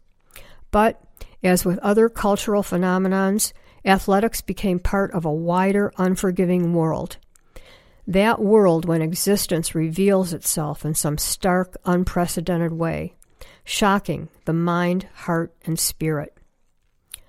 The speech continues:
America in the nineteen fifties and sixties began to lose its innocence incrementally. The U two spy plane debacle in nineteen sixty with Russia, the Vietnam War,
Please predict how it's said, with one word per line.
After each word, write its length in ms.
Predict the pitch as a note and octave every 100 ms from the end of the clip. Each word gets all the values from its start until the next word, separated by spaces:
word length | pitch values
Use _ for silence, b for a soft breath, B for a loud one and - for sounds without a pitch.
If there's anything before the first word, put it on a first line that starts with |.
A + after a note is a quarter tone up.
| B B B B B _ -
America 560 | G3+ A#3+ B3+ C4+ C#4
in 120 | G3
the 80 | F#3
nineteen 500 | F#3 G#3 A3+ - A3+
fifties 560 | G#3+ G#3 G3+ - G#3 G3+
and 120 | E3
sixties 640 | - G3+ - - F#3+ F#3
began 460 | - - F#3 A3+ A#3
to 120 | -
lose 440 | F#3+ F3+ B3 B3 A3
its 160 | F#3 -
innocence 600 | A#3 F#3+ - D3+ E3+ -
incrementally. 960 | G3+ G#3 - F#3 F3+ F#3+ - F#3 - - _ _ _ _ b b b b b
The 100 | G#3
U 240 | G#3+ B3+
two 280 | C4 - B3
spy 440 | A3+ - - A#3 A#3+
plane 380 | - F3 D#3
debacle 540 | D#3 D#3+ D3+ D#3+ - D#3+
in 140 | D#3+
nineteen 460 | F3 F#3+ G3 F#3+ F#3
sixty 480 | - G#3+ - - D#3
with 200 | D#3+ -
Russia, 480 | F#3 F#3+ - D#3+ - b b b b b
the 80 | F3+
Vietnam 560 | F#3 F3 F#3+ F#3+ F#3+
War, 460 | G3 A#3+ F3 D#3+